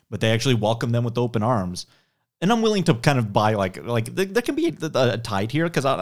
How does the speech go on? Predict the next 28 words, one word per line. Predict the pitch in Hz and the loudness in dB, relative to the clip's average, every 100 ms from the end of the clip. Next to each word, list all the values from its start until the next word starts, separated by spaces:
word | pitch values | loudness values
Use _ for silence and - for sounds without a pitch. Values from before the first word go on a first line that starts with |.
| 143 | 0
don't | 180 | 0
know | 180 | -2
if | 160 | 0
we're | 131 | 0
by | 120 113 | 2 2
an | 101 | 0
ocean. | 90 107 139 139 | -4 -4 -4 -4
Like, | 120 104 - - _ _ - | -4 -6 -10 -20 _ _ -4
like, | 113 135 | 0 0
it's, | 120 | 0
it's, | 139 127 | -2 -4
it's | 127 135 | -2 -2
very | 170 196 | 2 2
nondescript | 165 147 113 - 131 123 | 4 2 0 -2 -4 0
where | 113 | 2
we're | 107 | 2
at. | 107 | 2
I | 101 | 0
think | - 151 | -2 -2
it's, | 127 - - - | -2 -4 -8 -6
it's | - 98 - - | -6 -4 -6 -8
East | - 131 - | -4 -4 -4
Coast, | - 120 113 - | 0 0 0 -4
like, | 101 92 104 | -6 -2 0
New | 104 | 0
York | 104 104 101 - | 0 -2 -2 -4
State | - - 92 92 - | -8 -6 -6 -8 -8
area. | 92 92 92 90 87 | -8 -6 -6 -6 -8